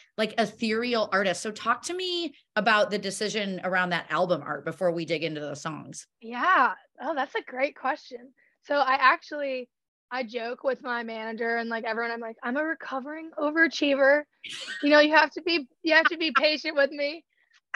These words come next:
Speaker 2: But I, I think I, <laughs> I am. I'm in recovery. No, but I really, I really do, um,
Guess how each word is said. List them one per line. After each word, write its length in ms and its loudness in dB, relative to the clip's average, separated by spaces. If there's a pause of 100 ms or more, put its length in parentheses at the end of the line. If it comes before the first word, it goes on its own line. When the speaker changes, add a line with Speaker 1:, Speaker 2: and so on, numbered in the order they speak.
Speaker 2:
But 300 -2
I, 240 2
I 160 2
think 240 -8
I, 100 -2
<laughs> 1300 -12
I 160 0
am. 360 0 (400)
I'm 80 -6
in 100 -2
recovery. 360 -2 (640)
No, 180 2
but 120 4
I 80 6
really, 400 -4 (380)
I 80 -4
really 320 -4
do, 540 -4
um, 560 -2